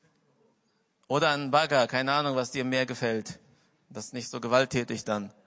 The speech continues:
Aber Dinge brauchen Zeit. Das Leben ist nicht immer eine Autobahn. Das Leben ist oft unwegsames Gelände, herausfordernd,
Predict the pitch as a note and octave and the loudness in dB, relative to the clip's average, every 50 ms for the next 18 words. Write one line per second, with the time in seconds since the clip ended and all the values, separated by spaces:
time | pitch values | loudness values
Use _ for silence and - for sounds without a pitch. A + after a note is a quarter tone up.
0 | _ - - - - - - - _ _ - C#3+ D#3 D#3+ F3 F3 E3 D3 - - | _ -20 -20 -20 -20 -20 -20 -20 _ _ 2 4 6 8 10 8 8 6 2 -6
1 | - - E3 C#3 - G3 A3+ A3 G#3+ A3 G#3+ F#3+ - - - - C#3 C3 D3+ D#3+ | -20 -20 -10 -4 0 0 2 2 2 0 0 -2 -4 -8 -18 -16 -6 0 4 4
2 | E3+ F#3 E3 - F3 D#3 D3 - - E3+ D#3+ D3+ C#3+ B2+ C#3+ D#3 D#3 - - F#3+ | 6 4 4 0 -2 -6 -6 -4 0 2 2 2 2 0 0 -2 -2 -2 -2 -4
3 | G#3+ A3 A3+ G#3 G#3 F#3+ E3+ - - F#3+ G#3+ G#3 - - - G3 F#3+ F#3+ F#3+ F#3+ | -4 -4 -4 -6 -8 -8 -8 -8 -8 -8 -8 -8 -8 -8 -6 -2 -2 0 0 0
4 | F#3 F#3 F#3+ F#3+ G3 G3+ G3 F#3 E3+ C3+ C3 C3 B2+ B2 A#2 B2 - - C#3 B2+ | -2 -2 2 2 2 2 2 0 -2 0 0 0 0 -2 -6 -10 -12 -16 -14 -12
5 | B2+ D3 D#3+ F3 F3+ F3+ E3+ E3 - - - E3+ F#3+ G3+ - - - - _ - | -8 -6 -4 -4 -4 -4 -6 -8 -6 -2 4 4 4 4 4 0 -14 -14 _ 0
6 | G3 G3+ A3+ A3 G3+ - D3+ D3+ E3+ F3+ D#3 C#3 D#3 D#3+ D#3 E3 D#3 - - E3 | 2 2 2 2 -2 -8 -6 -6 -6 -6 -4 0 0 0 0 -2 -4 -4 -4 -4
7 | D#3+ D#3+ E3 E3 D#3+ C3 A#2+ A2 - - - - - D3 D3 C#3+ D#3+ E3 F#3 F#3 | -2 -2 -2 -4 -4 -6 -6 -8 -8 -10 -18 -12 -6 -4 0 4 6 6 6 6
8 | - - - - D3+ C3+ A#2+ A#2 A#2 A2 G#2+ G2+ - - | 4 -2 -4 0 2 2 2 2 0 -2 -2 -6 -10 -16